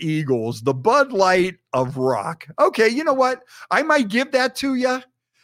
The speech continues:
You're not gonna see Kiss flying across a wire or whatever, but if you are a fan of straight out musical talent and people that can sing and hit the notes and deliver,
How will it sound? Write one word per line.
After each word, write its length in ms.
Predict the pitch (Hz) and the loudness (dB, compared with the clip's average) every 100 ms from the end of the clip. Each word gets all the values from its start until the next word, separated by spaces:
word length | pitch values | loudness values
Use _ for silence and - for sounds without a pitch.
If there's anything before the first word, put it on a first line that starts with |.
| _ | _
You're 180 | 185 262 | 0 0
not 200 | 311 302 | 2 0
gonna 180 | 254 247 | -2 -4
see 260 | - 233 220 | -4 -4 -4
Kiss 360 | - 208 208 - | -2 0 0 -2
flying 300 | 170 190 196 | -2 -2 -2
across 440 | 180 196 180 180 | -2 -2 -2 -2
a 60 | 165 | -4
wire 460 | 143 160 165 170 175 | -2 0 0 0 -4
or 140 | 165 147 | -4 -6
whatever, 560 | 147 147 151 160 160 _ _ _ _ | -2 -2 0 -4 -4 _ _ _ _
but 140 | 160 165 | -2 -2
if 120 | 160 175 | -4 -4
you 160 | 226 | 0
are 140 | 233 226 | 0 0
a 40 | |
fan 460 | - 175 165 165 160 | -2 -6 -4 -4 -6
of 140 | 123 | -10
straight 340 | - - 156 180 | -12 -6 -4 -2
out 200 | 160 131 | -4 -4
musical 500 | 127 131 139 180 180 | -6 -6 -8 -6 -8
talent 540 | - 170 156 156 165 165 - _ _ _ _ _ | -6 -6 -4 -4 -6 -10 -20 _ _ _ _ _
and 480 | 135 127 123 113 101 _ _ - | -6 -6 -6 -8 -12 _ _ -8
people 320 | 180 202 175 | -6 -4 -2
that 180 | 156 - | -2 -2
can 220 | 135 117 | -8 -6
sing 840 | - - 170 170 185 208 233 226 _ _ _ _ _ - | -10 -8 -4 -2 -2 -4 -8 -12 _ _ _ _ _ -8
and 220 | 139 127 | -6 -6
hit 320 | - 208 - | -2 -2 -2
the 80 | 170 | -2
notes 800 | 160 156 165 202 226 - - - _ _ _ - | 0 2 2 2 -2 -8 -10 -12 _ _ _ -8
and 200 | 156 143 | -6 -6
deliver, 840 | 139 131 156 202 190 214 233 240 | -6 -4 0 0 2 0 0 -4